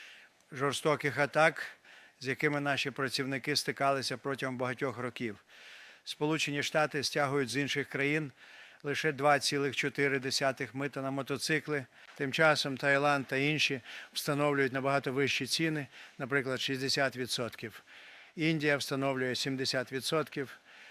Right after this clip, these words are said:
В'єтнам сімдесят п'ять відсотків, а в інших країнах ще вище. Так само до сьогодні Сполучені Штати на, протягом десятиліть стягували два з половиною відсотки тарифу.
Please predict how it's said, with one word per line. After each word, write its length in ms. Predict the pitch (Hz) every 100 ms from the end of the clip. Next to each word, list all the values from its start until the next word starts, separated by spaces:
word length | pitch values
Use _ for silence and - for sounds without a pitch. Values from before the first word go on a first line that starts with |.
| - _
В'єтнам 420 | 139 131 156 143
сімдесят 520 | 123 139 127 127 131 -
п'ять 320 | 160 170 151
відсотків, 640 | 131 - 147 - 139 123 - - - - -
а 120 | 135
в 20 |
інших 340 | 139 147 139
країнах 500 | 120 131 127 135 123
ще 200 | - 131
вище. 440 | 110 110 101 - - - -
Так 140 | - 123
само 240 | 165 147
до 120 | 135
сьогодні 320 | 135 156 143
Сполучені 500 | 131 151 143 127 135
Штати 420 | 123 - 139 139 135
на, 220 | 131 120 - - -
протягом 360 | 147 135 139 135
десятиліть 580 | 131 139 127 135 139 127
стягували 480 | - 131 131 127
два 200 | 127 135
з 60 | 135
половиною 480 | - 135 135 131 127
відсотки 460 | 127 - 135 -
тарифу. 480 | 139 135 139 131 139